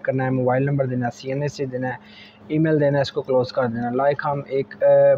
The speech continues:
for example हम कोई भी randomly यहाँ पे name दे देते हैं मियाँ जी, और mobile number यहाँ पे कोई भी randomly दे देते हैं, सीएनएसी भी यहाँ पे दे देते हैं। ऐड करने के बाद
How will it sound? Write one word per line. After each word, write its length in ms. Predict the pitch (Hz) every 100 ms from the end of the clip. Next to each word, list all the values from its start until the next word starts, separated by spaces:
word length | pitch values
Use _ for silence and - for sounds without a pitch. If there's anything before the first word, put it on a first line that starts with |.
| 139
for 180 | 135 135
example 300 | 135 123 135
हम 180 | 131
कोई 220 | 127 135 135
भी 180 | 139
randomly 400 | 127 123 123 131
यहाँ 220 | 139 135 127
पे 140 | 131
name 320 | 127 120 127
दे 200 | 117 120
देते 340 | 147 147 139 135
हैं 180 | 135 131 - - - -
मियाँ 340 | 131 127 139 143
जी, 260 | - 139 143
और 440 | 135 127 127 123
mobile 520 | 127 123 127 127 127
number 280 | 131 123 127
यहाँ 400 | 123 120 123 120
पे 120 | 123 113 -
कोई 220 | - 131 135
भी 220 | 135 135
randomly 520 | 123 120 120 131 123
दे 120 | 123
देते 260 | 123 120 127
हैं, 160 | 127 120
सीएनएसी 640 | - 123 127 131 127 139
भी 120 | 127
यहाँ 160 | 123 120
पे 120 | 120
दे 180 | 123 120
देते 300 | 120 117 123
हैं। 100 | 120
ऐड 280 | 117 120 117
करने 400 | - 117 117 117
के 240 | 117 117
बाद 460 | 113 123 139 139